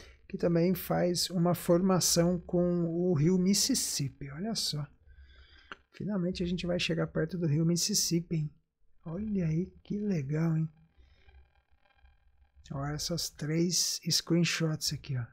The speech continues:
Caramba, que legal, hein? Tá cada vez mais legal viajar pelo American Truck, hein?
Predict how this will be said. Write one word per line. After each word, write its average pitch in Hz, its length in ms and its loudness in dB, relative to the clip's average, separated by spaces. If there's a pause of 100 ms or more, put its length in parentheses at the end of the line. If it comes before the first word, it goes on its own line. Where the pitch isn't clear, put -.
(1500)
Caramba, 143 520 2
que 226 220 -4
legal, 151 500 -2
hein? 156 80 -2
Tá - 140 -6
cada 196 300 2
vez 180 320 6
mais 190 260 4
legal 170 300 4
viajar 156 360 4
pelo 156 840 -2
American 165 560 0
Truck, 147 420 -4
hein? 165 160 -2